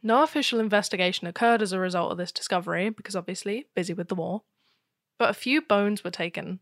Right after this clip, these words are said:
and analysed, but little information was found because there wasn't enough material to go off of. 'Cause they took, like, a jaw,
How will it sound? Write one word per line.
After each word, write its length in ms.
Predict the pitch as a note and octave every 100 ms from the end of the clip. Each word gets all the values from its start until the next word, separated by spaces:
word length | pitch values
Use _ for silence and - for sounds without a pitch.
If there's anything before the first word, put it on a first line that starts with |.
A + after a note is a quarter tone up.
| -
and 100 | G3+ -
analysed, 640 | G3 E3+ E3+ E3+ G3 - _ _ _ A3+
but 100 | G3
little 240 | A3+ C4
information 480 | A#3+ - G#3 G3+ G#3
was 160 | F#3+
found 320 | - F3 F3 F#3
because 240 | G#3 F#3+
there 120 | F3
wasn't 300 | F3 F#3+ F#3+
enough 280 | F3+ F3+ -
material 420 | F3+ - E3+ E3
to 100 | E3
go 140 | - E3
off 160 | -
of. 220 | - G3+ _ _ _ -
'Cause 80 | G#3
they 100 | G#3
took, 220 | G#3+ -
like, 280 | F3 D#3+ - _ _ _ -
a 80 | G3
jaw, 460 | F3+ D3 D#3+ F3+